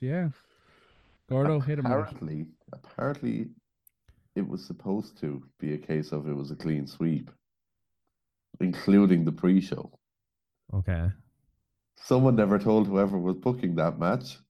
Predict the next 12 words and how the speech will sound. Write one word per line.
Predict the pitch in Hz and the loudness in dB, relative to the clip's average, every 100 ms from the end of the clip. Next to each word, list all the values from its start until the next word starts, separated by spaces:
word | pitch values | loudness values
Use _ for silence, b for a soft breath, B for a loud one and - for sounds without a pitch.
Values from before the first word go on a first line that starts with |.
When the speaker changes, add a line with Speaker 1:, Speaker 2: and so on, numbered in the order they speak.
| _ _ _ _ - | _ _ _ _ -4
Speaker 2:
the | - | 4
Raw | 95 98 | 6 6
Speaker 1:
<gasps> | |
Speaker 2:
was | 92 92 | 4 2
supposed | 95 98 101 - | 0 -4 -4 -6
to | |
clean | - 113 110 113 | -4 0 2 0
sweep | - 156 - | 0 -2 -2
this. | 80 101 123 - - _ _ _ _ 123 | 0 0 0 -6 -20 _ _ _ _ -8
Speaker 1:
Mm-hmm. | 120 147 156 - _ _ _ _ _ _ _ _ _ _ | -4 -2 -4 -8 _ _ _ _ _ _ _ _ _ _
Speaker 2:
SmackDown | - - 143 151 151 110 101 | -18 -2 2 2 4 4 6
wins. | 117 123 120 117 - | 6 4 2 -4 -10